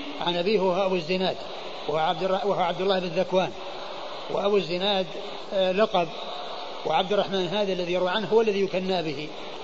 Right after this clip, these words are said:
لأن كنيته أبو عبد الرحمن ولقبه أبو الزناد، فهو لقب على صيغة الكنية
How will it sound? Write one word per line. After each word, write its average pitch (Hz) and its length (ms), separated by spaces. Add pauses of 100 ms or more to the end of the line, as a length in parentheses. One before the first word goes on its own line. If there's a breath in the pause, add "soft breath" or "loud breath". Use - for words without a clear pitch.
لأن 185 240
كنيته 202 360
أبو 190 120
عبد 180 180
الرحمن 170 360 (880)
ولقبه 208 580
أبو 202 120
الزناد، 185 400 (160)
فهو 180 180
لقب 214 400
على 202 220
صيغة 208 340
الكنية 185 420